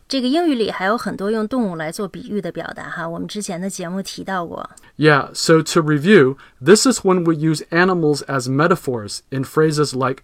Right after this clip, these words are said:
Speaker 2: strong as an ox, brave as a lion, and the aforementioned sly as a fox.
Speaker 1: 啊，我们一个一个来看看哈。Strong as an ox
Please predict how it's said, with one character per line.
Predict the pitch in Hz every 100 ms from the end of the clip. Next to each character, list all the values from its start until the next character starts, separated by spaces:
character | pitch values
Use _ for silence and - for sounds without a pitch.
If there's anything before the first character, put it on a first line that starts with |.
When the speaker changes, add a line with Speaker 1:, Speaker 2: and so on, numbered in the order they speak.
| -
Speaker 2:
strong | - - - 147 156 170
as | 156 139
an | 139
ox, | - 151 - - - - -
brave | 135 156 175
as | 160 143
a | 143
lion, | 135 143 135 107 110 -
and | 139 139
the | 135 160
aforementioned | 143 160 170 160 143 139 143 131 -
sly | - - 135 139 139
as | 131
a |
fox. | - 175 - - - - -
Speaker 1:
啊， | - 165 151
我 | 160
们 | 175
一 | 180
个 | 208
一 | 202
个 | 202
来 | 180
看 | 175 233 202
看 | 190
哈。 | 156 160
Strong | - - 240 269 302
as | 247 240
an | 220 202
ox | - 262 - -